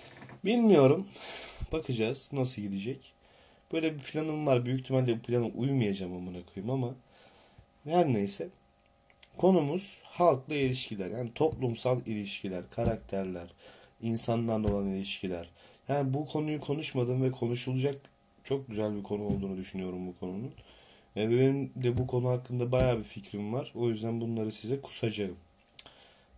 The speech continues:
E, yani en başta hatırlıyorsunuzdur,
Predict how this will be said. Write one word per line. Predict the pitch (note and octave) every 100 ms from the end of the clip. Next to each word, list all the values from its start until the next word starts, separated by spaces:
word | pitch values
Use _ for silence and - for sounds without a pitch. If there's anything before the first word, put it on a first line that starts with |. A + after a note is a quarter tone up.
| G#2
E, | G#2 G2+ G2 G2 F#2+ - -
yani | G#2+ G#2
en | A#2+ A#2+ A2+
başta | G#2+ - A2
hatırlıyorsunuzdur, | G#2 G#2+ A2 A2 G#2+ - G2 F#2 F#2+